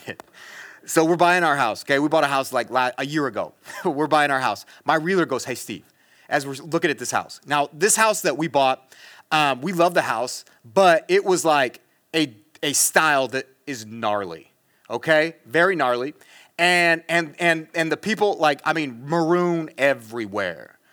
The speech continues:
Maroon and gold. And, and I remember <laughs> we walk in and we're looking at the artwork. And, like, you could tell a lot about someone by the artwork on the wall. And we're like,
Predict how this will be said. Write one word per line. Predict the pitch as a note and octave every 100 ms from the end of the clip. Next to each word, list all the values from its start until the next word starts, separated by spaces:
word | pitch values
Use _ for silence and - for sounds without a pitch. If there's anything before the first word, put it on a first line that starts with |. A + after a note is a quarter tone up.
| _
Maroon | B2 D3 D3+ F3+
and | E3 C#3+
gold. | C3+ F#2+ D#2+ _ _ - -
And, | E3+ E3+ D#3+ C3+ - - - _ _ -
and | F3+
I | E3+
remember | F#3 F#3 E3+ F#3+ A3 G3 F3+ E3+ - D3+ - -
<laughs> | G3 -
we | F3 F3
walk | D#3+ G3 G3+ G#3
in | F#3+ C#3+ - - -
and | F#3
we're | F#3+
looking | G#3 C4 A3+
at | F3
the | E3+
artwork. | F3 F#3+ D#3 C3 -
And, | F3+ A#3+
like, | C4 C4+
you | G#4+
could | G#4+
tell | B3+ A#3
a |
lot | G3+ G3+
about | F#3 E3
someone | F#3 D#3+
by | D#3 C#3+
the | C3+
artwork | D#3 D#3 D3+ C#3+
on | C3+ B2
the |
wall. | A#2 A#2 G2+
And | D#3
we're | A3
like, | F#3 D3